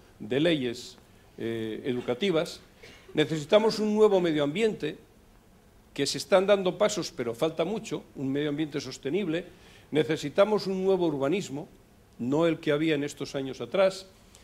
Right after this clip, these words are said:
Necesitamos unas nuevas comunicaciones y telecomunicaciones. El mundo vuestro está evolucionando todos los días, pero no me refiero solo a las, a las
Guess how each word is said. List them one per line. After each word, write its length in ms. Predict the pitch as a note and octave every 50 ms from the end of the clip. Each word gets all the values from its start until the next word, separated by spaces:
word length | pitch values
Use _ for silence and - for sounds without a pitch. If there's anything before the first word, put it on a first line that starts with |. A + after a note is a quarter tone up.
| - - - - - - - - -
Necesitamos 640 | D3+ D#3 D#3 E3 D3+ D3 C#3+ G3+ G#3 A3 G#3+ F3
unas 240 | G#3+ G#3+ G3+ F#3 D#3+
nuevas 260 | G3+ G3 G3 F#3 -
comunicaciones 720 | - F3 F3 E3+ D#3+ D#3 C3+ D3+ D3 D3+ F3 F#3 F3 C#3+ B2
y 60 | D3
telecomunicaciones. 1040 | C3 D3 C#3+ C3+ B2 C3 B2+ B2 A#2 A#2 A#2+ - - G3 F#3 D#3+ D#3+ E3 - - - - - - - _ _ - - - - - -
El 140 | A2+ A#2 B2+
mundo 280 | D3 E3 E3+ E3+ E3+
vuestro 260 | E3 F#3 F3+ F3+ E3
está 220 | D3+ - - F3+ F3
evolucionando 680 | F3 E3 D#3+ D3+ C#3+ - C#3 D3 E3+ F3 F3 D3+ C#3+
todos 280 | C#3 - E3+ F3+ F3+ F3
los 160 | E3+ E3 D3
días, 360 | E3+ G3 F#3+ F3+ F3+ F3+ - - - - - - -
pero 160 | C#3 C3+ C3
no 80 | C#3+ D#3
me 100 | E3+ E3+
refiero 320 | E3+ E3+ E3 D#3+ D#3 D#3+
solo 320 | D#3 - F3 E3+ E3 D#3 D3
a 40 |
las, 340 | C#3+ C#3 C3 B2 - - - - - - - - - - - - - -
a 120 | B2 A#2+
las 280 | A#2+ A#2+ A#2+ - -